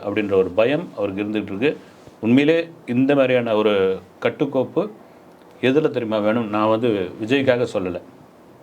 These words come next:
அஹ், அஜித், ரஜினிகாந்த் இவர்கள் ரசிகர்களுக்கு, "எனக்கு கட் அவுட் வைக்காதீங்க, அதுக்கு பாலை ஊத்தாதீங்க,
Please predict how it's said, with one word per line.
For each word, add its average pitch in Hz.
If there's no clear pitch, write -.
அஹ், 92
அஜித், 101
ரஜினிகாந்த் 101
இவர்கள் 101
ரசிகர்களுக்கு, 95
"எனக்கு 101
கட் -
அவுட் 131
வைக்காதீங்க, 87
அதுக்கு 95
பாலை 135
ஊத்தாதீங்க, 90